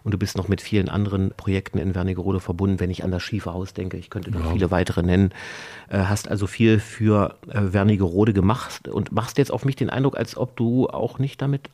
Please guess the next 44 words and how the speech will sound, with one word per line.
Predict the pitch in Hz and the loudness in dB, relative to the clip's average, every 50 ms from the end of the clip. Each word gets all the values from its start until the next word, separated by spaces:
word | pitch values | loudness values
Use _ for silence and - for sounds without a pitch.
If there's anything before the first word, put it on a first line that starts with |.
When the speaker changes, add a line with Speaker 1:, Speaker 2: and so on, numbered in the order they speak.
| - _ _ _ _ _ _ - | -20 _ _ _ _ _ _ 2
Speaker 1:
aufhören | - 92 90 - - 90 80 80 78 76 | 2 2 2 2 -2 -2 -2 -2 -4 -6
willst. | - 67 - - - - - - - _ _ - | -8 -10 -12 -14 -16 -20 -20 -20 -20 _ _ 0
Speaker 2:
Noch | - 113 107 - 90 | 4 4 4 6 6
nicht | 110 110 - - - | 6 6 6 4 2
direkt, | - 107 143 123 | 4 6 6 8
Speaker 1:
Oder | - - | 8 8
in | 113 98 | 8 8
Speaker 2:
nein. | 92 131 | 8 8
Speaker 1:
Ruhestand, | 143 120 104 - - 107 98 82 - - | 8 8 6 4 0 -4 -4 -4 0 2
oder | 117 135 120 110 | 4 6 6 6
Speaker 2:
Nein, | 104 98 | 6 6
Speaker 1:
was? | 104 123 | 6 4
Speaker 2:
nein, | 139 | 4
also | 151 131 120 | 6 6 6
ich | 143 123 110 - | 6 4 4 4
meine, | 123 117 123 123 | 4 6 6 4
pf, | 107 101 - - - 135 123 117 | 4 2 -4 -4 0 2 4 4
ja, | 117 104 - 78 80 76 85 90 | 4 4 2 0 0 2 2 2
es | 85 90 90 - - | 2 0 0 -2 -2
ist | 139 117 - | -4 -4 -4
im | - - 98 101 | -2 0 0 0
Augenblick, | - 101 101 101 104 82 101 95 - - - | 2 2 4 4 6 4 4 0 0 -4 -8
äh, | - - 113 | -4 -2 0
nicht | 87 92 113 110 - - | 4 4 2 2 2 0
daran | 90 78 90 90 90 | 0 2 2 4 4
gedacht, | 82 85 - 92 - - - - | 4 4 4 2 0 0 -2 -2
richtig | 101 - 117 95 - | 0 0 0 0 0
aufzuhören. | 101 120 - - 123 104 98 104 98 95 - - - - - - - _ _ - - - | 0 0 0 2 4 6 6 6 4 2 -2 -10 -16 -16 -16 -18 -20 _ _ -20 -14 -2
Liebfrauen | 147 95 98 90 - - 98 87 98 104 | 4 4 4 4 4 2 4 4 6 4
ist | 92 - | 4 2
ja | - 101 | 0 -2
auch | - - | 0 0
noch | 95 82 | 0 0
nicht | 90 87 - - | 0 -2 0 2
ganz | 110 104 110 104 | 4 4 4 4
fertig, | - - 110 101 98 - 98 - | 4 2 2 4 4 2 0 2
da | - 104 | 2 2
müssen | 87 87 80 85 | 2 2 4 4
ja | 82 78 | 4 2
noch | 80 - | 2 0
verschiedene | - 104 95 - 113 87 92 90 | -2 -4 -2 0 2 2 2 2
Strukturen | - - 104 85 - - 139 127 120 117 107 | 2 0 -4 -2 4 6 6 8 10 8 8
gemacht | 101 101 98 - - - | 8 6 4 2 2 2
werden. | 117 98 92 87 | 2 4 2 2